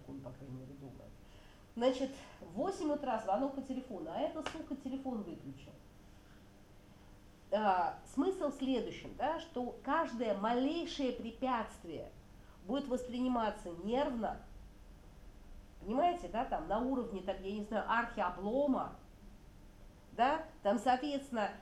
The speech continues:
если он до него дозвонился, Игорь ему говорит: "Щас я те,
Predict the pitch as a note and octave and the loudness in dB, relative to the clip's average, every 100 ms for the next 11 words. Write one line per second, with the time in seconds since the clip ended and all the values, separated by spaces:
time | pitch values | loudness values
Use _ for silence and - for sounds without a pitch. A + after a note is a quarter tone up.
0 | - A#3 C#4+ C#4 C4+ C4+ C4 C4+ B3+ C4+ | -4 0 2 4 4 4 4 2 2 2
1 | B3 B3+ C#4 C#4 C4+ C4 C4 B3+ A3+ A3+ | 2 4 4 2 0 -2 0 -2 0 0
2 | G3+ - C4 B3+ G3 G3+ G3 | 0 0 0 0 -2 -2 -6